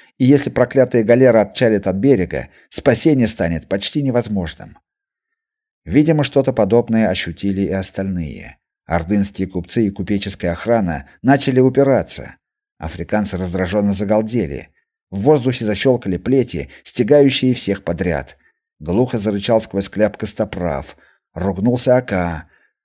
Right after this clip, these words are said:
Виктор тоже дёрнулся от жгучего удара, резанувшего по плечу. На них начали оглядываться гребцы. На помощь надсмотрщикам поспешила корабельная команда. Увы, сопротивляться было бесполезно.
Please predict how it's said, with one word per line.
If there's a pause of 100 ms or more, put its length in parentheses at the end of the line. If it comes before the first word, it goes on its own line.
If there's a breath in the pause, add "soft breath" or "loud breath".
(100)
Виктор
тоже
дёрнулся
от
жгучего
удара, (180 loud breath)
резанувшего
по
плечу. (640)
На
них
начали
оглядываться
гребцы. (380)
На
помощь
надсмотрщикам (280 soft breath)
поспешила
корабельная
команда. (1040 soft breath)
Увы,
сопротивляться
было
бесполезно.